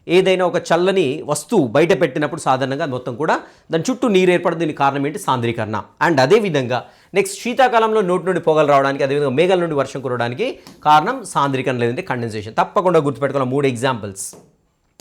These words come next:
And వర్షాలు కురిసే ముందు మేఘాలు వచ్చేసి భూమి వైపు కదులుతుంటాయి, చల్లని గాలి వస్తుంది, ఫలితంగా ఏంటంటే నీరు పడు-, అంటే నీటి ఆవిరి, నీటి ఆవిరి కాస్త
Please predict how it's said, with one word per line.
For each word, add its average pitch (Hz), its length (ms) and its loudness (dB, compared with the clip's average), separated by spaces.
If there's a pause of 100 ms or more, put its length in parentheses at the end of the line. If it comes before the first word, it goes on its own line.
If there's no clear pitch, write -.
(760)
And 180 140 2
వర్షాలు 196 400 4
కురిసే 240 280 0
ముందు 208 220 2
మేఘాలు 170 400 2
వచ్చేసి 165 280 -6
భూమి 151 240 -4
వైపు 160 180 2
కదులుతుంటాయి, 139 560 -2 (340)
చల్లని 190 520 0
గాలి 170 240 4
వస్తుంది, 175 320 -6
ఫలితంగా 139 360 -4
ఏంటంటే 139 200 -4
నీరు 131 160 -2
పడు-, 123 260 -2 (160)
అంటే 143 580 -2
నీటి 139 540 0
ఆవిరి, 131 240 4 (120)
నీటి 151 240 2
ఆవిరి 131 180 2
కాస్త 123 360 -4